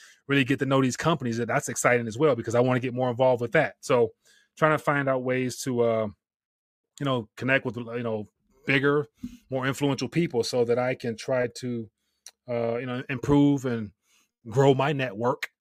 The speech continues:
as well. All right, what we got here? Uh, let me see, let me see. So yeah, phone lines are open. People, give me a call as always. What else is on your radar? What are you keeping an eye on? What matters to you? What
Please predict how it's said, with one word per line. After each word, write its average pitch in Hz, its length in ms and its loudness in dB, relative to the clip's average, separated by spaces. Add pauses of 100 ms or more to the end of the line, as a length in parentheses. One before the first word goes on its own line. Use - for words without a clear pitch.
(320)
as 120 200 -2
well. 127 300 0 (1160)
All 170 140 10
right, 147 120 10
what 147 120 8
we 151 80 6
got 127 160 8
here? 104 200 -6 (480)
Uh, 127 600 4
let 120 80 -2
me 123 80 -4
see, 120 280 -4
let 117 100 -6
me 117 80 -6
see. 117 240 -4
So 135 140 2
yeah, 147 180 4
phone 170 220 2
lines 160 160 2
are 156 60 4
open. 151 200 0
People, 156 180 0
give 156 100 0
me 165 60 -2
a 156 40 -4
call 143 200 0
as 135 100 0
always. 139 480 0
What 156 220 2
else 202 220 4
is 139 100 -6
on 135 100 -4
your 123 120 -4
radar? 110 340 -4
What 135 140 0
are 165 40 2
you 165 60 -2
keeping 160 240 -2
an 147 60 0
eye 147 100 0
on? 151 220 0
What 143 160 2
matters 143 300 -2
to 147 100 -6
you? 147 180 -2
What 143 200 -2